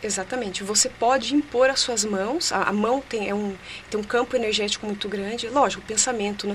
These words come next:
Todo o nosso corpo é. Mas a impo-, a gente sabe que a mão,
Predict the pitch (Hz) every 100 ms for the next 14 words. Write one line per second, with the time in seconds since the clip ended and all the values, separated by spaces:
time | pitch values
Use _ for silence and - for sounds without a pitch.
0 | 202 349 285 254 220 - - 214 202 -
1 | 165 - - - - 196 208 226 240 247
2 | 254 202 240 - 247 208 202 220 202 247
3 | 277